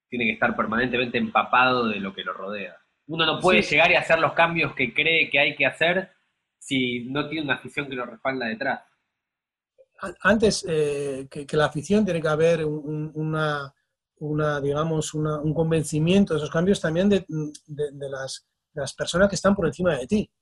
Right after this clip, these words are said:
Speaker 1: Ujú.
Speaker 2: Eh, que al final, eh, la cabeza visible de un club es un presidente.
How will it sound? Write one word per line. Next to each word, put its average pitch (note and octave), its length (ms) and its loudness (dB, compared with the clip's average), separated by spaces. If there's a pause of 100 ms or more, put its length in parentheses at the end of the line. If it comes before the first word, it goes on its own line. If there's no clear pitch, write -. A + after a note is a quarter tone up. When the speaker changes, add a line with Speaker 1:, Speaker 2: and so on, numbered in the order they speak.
(140)
Speaker 1:
Ujú. C3 340 -10
Speaker 2:
Eh, C3 140 -10 (280)
que D3+ 80 -6
al C3+ 80 -8
final, F3 480 6
eh, D3 720 -4
la C3+ 140 -8
cabeza D#3+ 300 2
visible E3 400 0
de C#3+ 80 -2
un C#3 100 -4
club F#3+ 280 0
es - 120 -6
un C#3 80 -12
presidente. C3+ 960 -2